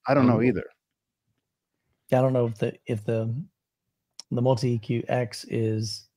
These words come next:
Speaker 3: if it has different parameters than the negative twelve.
Speaker 2: I probably
Speaker 3: I
Speaker 2: should have
Speaker 3: know.
Speaker 2: bought that on the Black Friday sale. It was down to a hundred fifty bucks, I think.
Speaker 3: Mm-hmm.
Speaker 1: I have a license for you,
Speaker 2: Didn't
Speaker 1: Jonathan.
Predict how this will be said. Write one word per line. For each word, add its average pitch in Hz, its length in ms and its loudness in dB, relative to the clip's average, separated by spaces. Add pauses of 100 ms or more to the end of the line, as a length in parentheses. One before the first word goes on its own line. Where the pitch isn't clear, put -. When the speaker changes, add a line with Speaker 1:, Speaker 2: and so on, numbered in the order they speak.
(140)
Speaker 3:
if 123 100 0
it 120 60 4
has 120 320 4
different 113 320 -2
parameters 107 460 -2
than 110 220 0
the 107 60 -2
negative 107 340 -4
twelve. 110 360 -6 (480)
Speaker 2:
I 160 80 -4
probably 143 200 4
Speaker 3:
I 120 40 2
Speaker 2:
should 120 140 4
have 107 80 4
Speaker 3:
know. 110 60 2
Speaker 2:
bought 110 220 2
that 98 140 -2 (220)
on 123 100 -4
the 110 80 -4
Black 110 260 -4
Friday 120 280 0
sale. 98 360 -2
It - 60 -6
was - 140 -8
down 120 280 4
to 92 140 0 (140)
a 90 40 -10
hundred 117 240 2
fifty 101 180 -2
bucks, 117 320 0
I 90 80 -4
think. 92 300 -8
Speaker 3:
Mm-hmm. 117 200 0
Speaker 1:
I 139 80 4
have 123 140 4
a 110 40 0
license 101 380 0
for 101 200 -4
you, 95 80 0
Speaker 2:
Didn't 90 180 -4
Speaker 1:
Jonathan. 98 220 -8